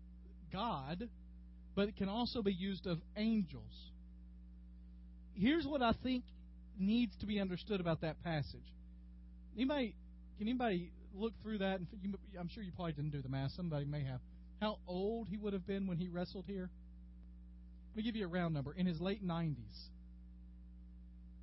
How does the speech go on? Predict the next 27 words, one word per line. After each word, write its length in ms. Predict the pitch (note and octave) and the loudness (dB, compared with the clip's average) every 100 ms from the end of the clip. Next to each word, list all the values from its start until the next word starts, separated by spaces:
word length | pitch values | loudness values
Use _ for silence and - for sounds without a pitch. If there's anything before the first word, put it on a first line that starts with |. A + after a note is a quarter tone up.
| - | -8
Okay? 260 | F3+ F3+ G#3+ - - - - - - - - - - | 0 2 2 -2 -12 -16 -14 -14 -14 -14 -14 -14 2
This 240 | F3+ C4+ - G3+ | 4 4 2 0
really, 340 | B3+ E4 D#4+ | 2 4 4
ha-, 100 | G#3+ - - | 4 -2 -2
you 100 | G#3+ | 2
know, 160 | G#3 G3+ | 2 2
sometimes 480 | D4+ E4 B3+ B3+ - | 0 2 4 4 2
people 280 | B3 G#3+ | -2 -2
read 220 | G3 G#3+ G3 | 0 2 6
this 200 | G3+ - | 4 4
and 160 | F3 E3 - | 0 0 2
think 220 | C#4+ C4 | 2 4
of 160 | G#3+ F#3 | 2 4
it 100 | F#3+ | 2
as 200 | F#3 F3+ E3 | 2 0 0
a, 240 | F#3 F3 E3+ - - - | 0 0 -2 -10 -12 0
an 80 | F3 | 4
intense 480 | E3+ - A#3 A3+ - - | 4 2 2 2 -2 -2
physical 440 | B3+ G#3 G3+ F3+ - - | -2 -2 -4 -6 -8 -8
struggle. 400 | G3 F#3 C#3+ - | -4 -4 -4 -4
I 60 | F#3 | -2
don't 340 | E3+ G#3 A3+ G#3 | 0 2 2 0
think 160 | F#3 | 0
that's 200 | F3 D#3+ - | 0 -2 -2
what's 160 | D3+ | -6
happening 440 | - D3 - C3+ B2 | -4 -4 -4 -6 -8
here. 140 | B2 | -8